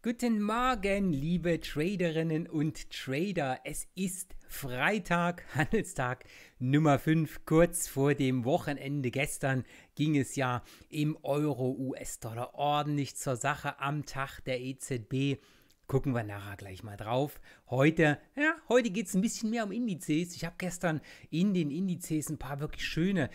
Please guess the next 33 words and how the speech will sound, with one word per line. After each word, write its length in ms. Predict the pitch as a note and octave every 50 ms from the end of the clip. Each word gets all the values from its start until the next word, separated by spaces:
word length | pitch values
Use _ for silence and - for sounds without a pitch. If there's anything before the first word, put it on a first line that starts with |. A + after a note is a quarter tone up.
| - - - -
Situationen 840 | - F3 F3 F3 D3 D3+ D3 C#3 - - - D3 E3+ F#3+ F#3 E3 D3+
gesehen, 300 | D3 B2+ - D#3+ D#3+ D#3+
mal 140 | D#3+ D#3
so 80 | C#3 C#3
ein 80 | D#3 C3+
bisschen 600 | - - C4 - - - - - F#3+ F3 F3 -
abseits 680 | - - - - - - - C#3 - - - - - -
von 180 | - A#2+ B2
den 220 | A2+ B2 A#2+ B2+ A#2+
großen 560 | - A#2 G#2+ A#2+ C3 D3+ E3+ E3 E3+ D3 C#3
Indizes, 640 | - C#3+ C#3+ C#3 B2+ - - - B2 B2 B2+ - -
in 120 | B2 A2
denen 280 | C3 B2+ C#3+ D3+ D3 C3+
wir 220 | C3+ C3 B2 - - - - - -
immer 380 | - F3+ F#3 F#3+ F3 D3+ - - - -
hier 400 | - - D#3+ E3 D#3 C#3 - - - - -
unterwegs 580 | F#3 F#3+ - D#3 C3 C3+ D#3 F3+ F3 F3 -
sind. 320 | - F3 E3 D#3 D3 - -
Das 180 | E3 - -
heißt, 300 | D3 C3+ D3 D3 - -
wir 80 | C3+ B2+
gucken 300 | - - F3 F3 F3 C#3+
heute 240 | C#3 C#3 C#3 - D3+
mal 100 | C#3+ -
auf 240 | - D3 E3 -
ein 160 | - - C#3+ C3+
paar, 320 | - - C3+ C3 C3 B2+ - - - _ - _
ähm, 180 | - B2 B2+ B2+
ja, 220 | A2 G#2+ A#2 C3 D3+
ich 120 | C3+ -
sag 160 | - A#2 A2
ich 120 | C#3+ B2+ -
mal, 160 | C3 A2